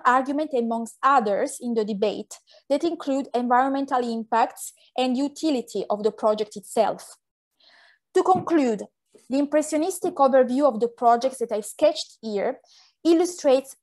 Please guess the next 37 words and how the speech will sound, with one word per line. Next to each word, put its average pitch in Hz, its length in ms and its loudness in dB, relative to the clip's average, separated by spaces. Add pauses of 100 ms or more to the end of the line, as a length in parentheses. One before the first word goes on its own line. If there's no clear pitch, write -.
three 370 200 4
degrees 277 580 -2
on 233 160 0
the 233 60 4
graduated 247 840 -2
scale 311 560 2
of 233 200 4
the 247 60 -2
reception 247 600 -2
of 214 100 -4
the 214 80 -2
Chinese 247 460 -4
influence, 196 680 -6
from 262 280 0
wide 269 400 4
opening 233 640 0
and 220 160 -4
high 302 380 -4
level 240 420 2 (120)
of 220 200 4
interference 233 880 -6 (260)
in 220 120 -8
the 220 100 0
case 294 320 0
of 220 160 0
Laos, 214 460 0 (480)
to 359 160 0
the 330 80 0
incorporation 302 840 -2
of 285 140 -4
Chinese 277 380 -4
contributions, 247 960 -4 (320)
capitals, 233 640 0
and 233 120 2
expertise 233 720 -4
into 226 320 -8
the 226 140 0